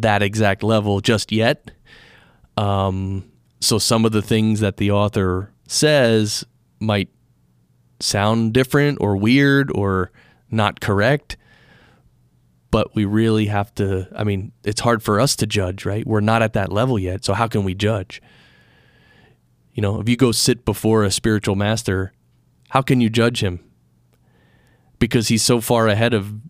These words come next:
you that we don't even know, <laughs> we don't even know, we don't even know. So that's the beauty of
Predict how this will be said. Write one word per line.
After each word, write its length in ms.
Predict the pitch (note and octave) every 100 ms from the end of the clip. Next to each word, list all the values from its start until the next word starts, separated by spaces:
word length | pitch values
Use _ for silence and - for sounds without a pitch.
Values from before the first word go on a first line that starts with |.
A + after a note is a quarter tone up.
| -
you 400 | G#2+ G2+ G#2 - _ _ _ _ _ _ _ _ _
that 220 | A2+ G2 - _ _ _ _ _ _ _ _ _ -
we 140 | A#2
don't 180 | B2 A#2+
even 220 | A#2 A2
know, 140 | G#2+ A2 D4+ G3+ -
<laughs> 320 | - - -
we 160 | - C3+
don't 180 | C#3+ C#3
even 220 | C3 C3+
know, 520 | C3+ C#3 C3+ A#2+ - _ _ -
we 80 | D3+
don't 200 | F3+ E3+
even 180 | E3
know. 340 | E3+ G3+ E2 - _ _ _ _ _ _ _ _ - - - - - - _
So 540 | - - D#3+ D3 C#3 C#3
that's 280 | D#3+ D#3+ -
the 120 | C#3+
beauty 360 | C3+ C3+ B2+
of 340 | A2+ G2 G2+